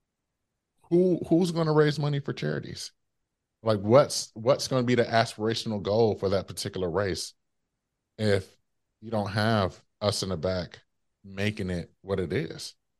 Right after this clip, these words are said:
If that's the case, have a marathon, have the fastest for one hundred people, and let the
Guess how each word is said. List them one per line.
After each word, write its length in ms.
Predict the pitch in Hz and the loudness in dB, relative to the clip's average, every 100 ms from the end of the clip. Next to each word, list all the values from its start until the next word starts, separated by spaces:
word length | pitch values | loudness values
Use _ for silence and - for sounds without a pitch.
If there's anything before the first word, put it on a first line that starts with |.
| _ _ _ _ _ _ | _ _ _ _ _ _
If 140 | 117 117 | -2 4
that's 180 | 139 | 4
the 80 | - | 2
case, 400 | - 127 120 - - _ | 2 2 2 -4 -14 _
have 220 | - 120 | 0 2
a 80 | 120 | 4
marathon, 680 | 117 117 117 117 113 110 110 | 2 2 2 2 0 0 -4
have 380 | 107 113 113 107 | -2 2 2 2
the 360 | 113 110 107 107 _ _ _ _ - | 0 0 -2 -6 _ _ _ _ 0
fastest 460 | 104 104 113 107 | 2 4 2 0
for 100 | 98 | 0
one 200 | 98 107 | 2 2
hundred 260 | 113 107 - | 2 0 -2
people, 400 | 110 107 104 107 | -4 2 0 2
and 160 | 104 | 0
let 140 | 101 101 | 0 2
the 120 | 101 | 0